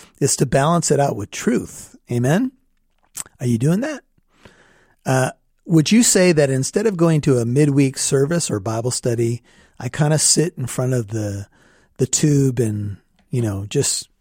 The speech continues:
veg out? I'm not talking about vegging out being a problem because, uh, we have freedom in Christ. I'm just talking about how much of that? And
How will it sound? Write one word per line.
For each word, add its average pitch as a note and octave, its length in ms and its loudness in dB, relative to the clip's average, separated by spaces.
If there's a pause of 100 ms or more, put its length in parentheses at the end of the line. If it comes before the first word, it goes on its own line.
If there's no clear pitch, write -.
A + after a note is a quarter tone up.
(560)
veg B2 340 -2
out? C#3 240 0
I'm B2+ 100 -2
not C3 140 0
talking D3 320 0
about D3 200 2
vegging D3+ 320 2
out D#3+ 200 0
being E3 260 4
a D#3 60 2
problem C#3+ 580 -4 (720)
because, B2+ 720 0
uh, A#2 320 -2
we C3+ 140 0
have C#3 160 0
freedom C#3 340 0
in C3 120 -2
Christ. - 340 -4
I'm C3 160 -2
just E3+ 180 0
talking E3 320 0
about C#3 420 2 (180)
how F#3+ 200 2
much G#3 320 2
of C3+ 80 -2
that? F2+ 360 -12
And A2 280 -6